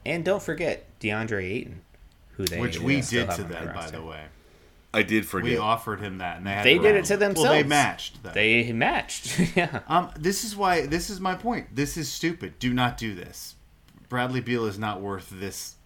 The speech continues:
Speaker 2: kind of pain. Like, you're trying to
Speaker 1: I
Speaker 2: get
Speaker 1: mean, who
Speaker 2: off
Speaker 1: knows?
Speaker 2: the,
Speaker 1: Maybe.
Speaker 2: you cut Chris Paul, and if you have to, you pay half his salary, or you trade him and you get some money. But, like, you can't take back fifty million dollars. This is insane.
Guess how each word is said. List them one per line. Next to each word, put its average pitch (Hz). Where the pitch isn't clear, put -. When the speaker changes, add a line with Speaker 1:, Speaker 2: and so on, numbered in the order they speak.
Speaker 2:
kind 92
of 85
pain. 82
Like, 127
you're 135
trying 143
to 151
Speaker 1:
I -
Speaker 2:
get 139
Speaker 1:
mean, -
who 101
Speaker 2:
off 117
Speaker 1:
knows? -
Speaker 2:
the, 160
Speaker 1:
Maybe. 120
Speaker 2:
you 175
cut 170
Chris 147
Paul, 113
and 117
if 135
you 147
have 131
to, 98
you 110
pay 107
half 95
his 95
salary, 87
or 131
you 123
trade 110
him 101
and 101
you 95
get 95
some 101
money. 104
But, 147
like, 139
you 180
can't -
take 135
back 143
fifty 135
million 123
dollars. 98
This 156
is 175
insane. 165